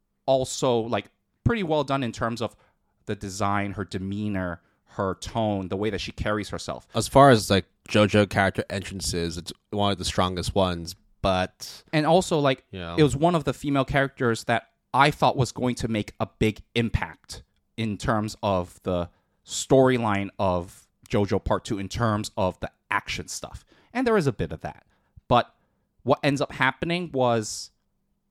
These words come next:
Speaker 1: not what I thought in the negative sense. And I thought that she got done really dirty in terms of the storyline part. I think there's also the third female character that's very minor, but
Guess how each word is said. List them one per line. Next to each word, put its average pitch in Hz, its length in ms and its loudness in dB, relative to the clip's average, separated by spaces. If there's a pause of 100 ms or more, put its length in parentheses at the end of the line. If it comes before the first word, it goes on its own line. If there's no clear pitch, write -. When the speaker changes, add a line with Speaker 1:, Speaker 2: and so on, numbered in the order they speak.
Speaker 1:
not 127 340 0
what 113 180 -2
I 101 120 -2
thought 85 380 -4 (280)
in 101 300 -4
the 98 260 -4
negative 95 520 -6
sense. - 420 -14 (420)
And 107 240 -4
I 113 140 2
thought 117 240 -2
that 101 120 -2
she - 180 -4
got - 300 -4
done 98 340 -2
really 98 300 -2
dirty 85 540 -6 (160)
in 95 120 -6
terms 98 260 -6
of 87 140 -6
the 95 80 -8
storyline 101 600 0
part. - 240 -12 (720)
I 107 100 -2
think 120 200 -6
there's 113 180 0
also 113 420 -2
the 95 120 -6
third 120 680 0 (380)
female 131 340 -2
character 107 380 -4
that's 98 260 -4
very 123 260 0
minor, 104 540 -6 (680)
but - 240 0